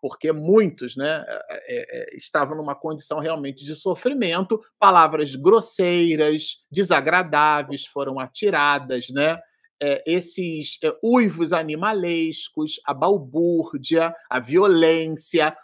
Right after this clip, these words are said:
tudo isso, é, eclodiu após o anúncio do médico dos pobres. Então, a gente fica imaginando esse cenário, né? "Fora, é, é, os infelizes capachos do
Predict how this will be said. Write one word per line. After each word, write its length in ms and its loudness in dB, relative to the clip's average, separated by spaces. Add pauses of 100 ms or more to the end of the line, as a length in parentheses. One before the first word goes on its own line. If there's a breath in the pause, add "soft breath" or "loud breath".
(340 loud breath)
tudo 380 0
isso, 680 -2 (100)
é, 280 0
eclodiu 1080 2
após 580 2
o 100 2
anúncio 960 -2
do 180 0
médico 460 -4
dos 200 -8
pobres. 500 -4
Então, 160 -8
a 40 -6
gente 200 -10
fica 180 -8
imaginando 800 -2
esse 240 0
cenário, 680 0
né? 240 -2 (460 soft breath)
"Fora, 680 6
é, 240 0
é, 500 0 (220 soft breath)
os 200 0
infelizes 1040 0 (220)
capachos 680 -2
do 140 -4